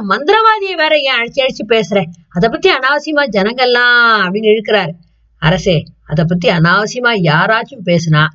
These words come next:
அப்படிப்பட்ட துஷ்டர்களோட நாக்கு அப்படியே துண்டிச்சுட்டு புத்தி கற்பிக்கிறது தான் உங்க வேலை. மந்திரவாதியை நான் ஏன் அழைக்கிறேன்னு முன்னாடியே உங்ககிட்ட சொல்லியிருக்கேன். நீங்க மறந்துட்டீங்க, திருப்பியும் ஒரு தடவை சொல்றேன். இதெல்லாம் அந்த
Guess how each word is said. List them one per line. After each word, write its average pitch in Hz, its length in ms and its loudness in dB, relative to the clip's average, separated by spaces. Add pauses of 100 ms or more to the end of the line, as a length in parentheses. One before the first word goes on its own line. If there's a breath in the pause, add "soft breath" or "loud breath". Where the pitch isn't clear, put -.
(300)
அப்படிப்பட்ட 196 640 -2
துஷ்டர்களோட 202 640 0 (140)
நாக்கு 196 380 0
அப்படியே 202 200 -6 (220)
துண்டிச்சுட்டு 311 640 2 (440)
புத்தி 262 420 -2
கற்பிக்கிறது 202 580 -4
தான் 240 180 -2
உங்க 185 220 -2
வேலை. 180 240 0 (360)
மந்திரவாதியை 233 640 0
நான் 180 260 0
ஏன் 262 180 0
அழைக்கிறேன்னு 202 680 0 (180)
முன்னாடியே 220 380 2
உங்ககிட்ட 208 360 -2
சொல்லியிருக்கேன். 185 460 -2 (540)
நீங்க 190 180 0 (100)
மறந்துட்டீங்க, 214 720 0 (560)
திருப்பியும் 254 540 -2
ஒரு 214 200 4
தடவை 196 280 2
சொல்றேன். 196 440 -2 (240)
இதெல்லாம் 180 600 0 (460 soft breath)
அந்த 151 220 2